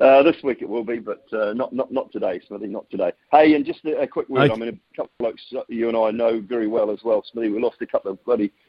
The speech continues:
Speaker 1: couple of great men over, uh, the last few
Speaker 2: Yeah.
Speaker 1: days, and thoughts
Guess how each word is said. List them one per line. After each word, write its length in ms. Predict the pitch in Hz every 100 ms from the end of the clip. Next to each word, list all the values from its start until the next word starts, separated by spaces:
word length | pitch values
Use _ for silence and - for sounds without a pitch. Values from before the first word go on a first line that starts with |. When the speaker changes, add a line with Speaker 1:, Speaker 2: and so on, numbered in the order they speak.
| _ _
Speaker 1:
couple 140 | 139 127
of 80 |
great 200 | 135 127
men 200 | 120 123
over, 440 | 117 113 113 113 117
uh, 160 | 113
the 100 | 110 117
last 260 | 120 -
few 120 | 107
Speaker 2:
Yeah. 160 | 104 117
Speaker 1:
days, 140 | 113
and 140 | 113 98 - _ _ _ _ _
thoughts 220 | 113 -